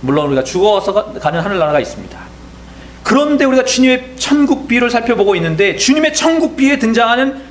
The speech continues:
천국, 하나님의 나라는 죽어서 가는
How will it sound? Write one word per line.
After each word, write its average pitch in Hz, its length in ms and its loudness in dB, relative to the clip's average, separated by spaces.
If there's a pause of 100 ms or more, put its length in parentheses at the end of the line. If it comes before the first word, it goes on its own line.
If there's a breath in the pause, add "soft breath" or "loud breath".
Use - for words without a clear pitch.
천국, 277 680 2
하나님의 339 420 0
나라는 220 520 0 (1800)
죽어서 269 960 0
가는 233 500 -4